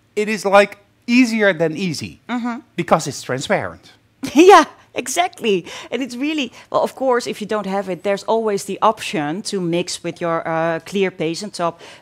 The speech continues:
Speaker 2: to the gel polish colors. No worries. But now it's easy. It's, it's ready to go. You can mix. You can even add, uh, other colors of glass polish to make your own color. So it's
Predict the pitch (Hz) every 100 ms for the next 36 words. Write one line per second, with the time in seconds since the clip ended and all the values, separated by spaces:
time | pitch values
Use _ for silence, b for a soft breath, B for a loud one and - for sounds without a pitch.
0 | - - 175 165 185 175 165 151 147 139
1 | - 143 107 - 151 170 170 175 220 190
2 | 139 - - B B - 208 - 202 247
3 | 247 214 - 240 202 131 - 175 - -
4 | - 160 135 165 247 330 359 262 226 226
5 | 196 175 165 175 269 - - 185 180 156
6 | 151 190 190 170 - 165 160 156 - 143
7 | - 208 226 - - 156 151 160 165 151
8 | 165 160 190 - 147 143 - 175 170 165
9 | - 160 - 214 226 254 B B - 226
10 | 214 208 - - 214 214 214 - -